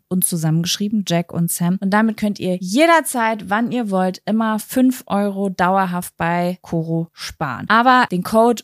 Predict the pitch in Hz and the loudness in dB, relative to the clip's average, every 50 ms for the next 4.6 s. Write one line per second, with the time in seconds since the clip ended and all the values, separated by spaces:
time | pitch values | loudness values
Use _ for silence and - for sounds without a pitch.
0 | _ - 214 214 - 190 190 - 190 180 180 175 - - 175 170 175 190 196 202 | _ -2 -2 0 0 0 -2 -2 -4 -4 -6 -8 -6 -4 -2 0 0 0 -2 -2
1 | - - 202 196 180 175 - 180 170 175 - - 185 190 185 175 - 175 - 156 | -4 -2 -2 -2 -2 -2 -4 -6 -6 -6 -4 -2 0 0 0 0 -2 -2 -2 0
2 | 175 175 170 170 165 165 160 160 170 180 185 185 - - - 170 175 175 175 175 | -2 -2 0 0 -2 0 0 0 0 0 0 -2 -4 -6 -2 -2 0 0 0 -2
3 | - - 170 160 - 165 165 165 165 160 - - - 156 151 147 156 156 143 151 | -2 -2 -4 -2 0 0 0 0 0 0 -2 -2 -2 -2 -2 0 0 -2 -2 -2
4 | 143 156 151 147 - - 139 135 135 - 147 | -2 -2 -2 -4 -4 -8 -10 -8 -8 -10 -12